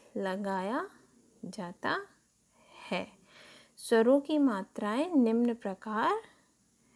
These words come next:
हैं। मात्राएं मतलब स्वरों के जो चिन्ह होते हैं, उन्हीं को मात्राएं कहते हैं, जो निम्न प्रकार से हैं। छोट-, पहला स्वर कौन सा है? छोटा। जैसा कि मैंने आपको अभी बताया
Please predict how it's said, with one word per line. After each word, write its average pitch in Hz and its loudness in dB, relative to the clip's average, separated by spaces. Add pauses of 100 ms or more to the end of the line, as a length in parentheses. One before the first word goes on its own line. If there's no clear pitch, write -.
हैं। 185 -8
मात्राएं 220 -2
मतलब 302 0 (360)
स्वरों 247 4
के 262 -4
जो 302 -4
चिन्ह 277 4
होते 220 -4
हैं, 294 -4 (340)
उन्हीं 247 4
को 339 0 (300)
मात्राएं 208 -2
कहते 196 -10
हैं, 240 -8 (120)
जो 285 6
निम्न 220 2
प्रकार 196 -6
से 349 -6 (760)
हैं। - -10 (480)
छोट-, 254 -2
पहला 269 4 (100)
स्वर 294 0
कौन 294 4
सा 302 -2
है? 349 -2 (160)
छोटा। 208 -2 (340)
जैसा 240 2
कि 294 2
मैंने 294 4
आपको 285 0
अभी 233 0
बताया 254 -2